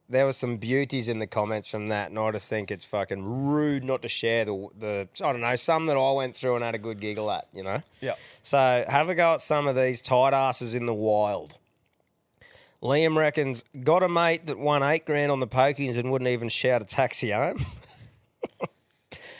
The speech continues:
Speaker 1: Uh, Riley reckons, "Got a mate that charges us two dollars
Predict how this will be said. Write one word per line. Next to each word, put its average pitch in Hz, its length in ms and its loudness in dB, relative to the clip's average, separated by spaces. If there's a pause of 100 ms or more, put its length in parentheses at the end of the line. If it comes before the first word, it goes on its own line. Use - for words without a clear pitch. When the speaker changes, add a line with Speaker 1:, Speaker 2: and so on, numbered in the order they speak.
(320)
Speaker 1:
Uh, 139 360 4
Riley 135 640 2 (400)
reckons, 143 420 2
"Got 175 180 4
a 170 60 2
mate 160 300 2
that 131 100 -6
charges 147 440 2
us 135 160 0
two 180 280 2
dollars 180 680 2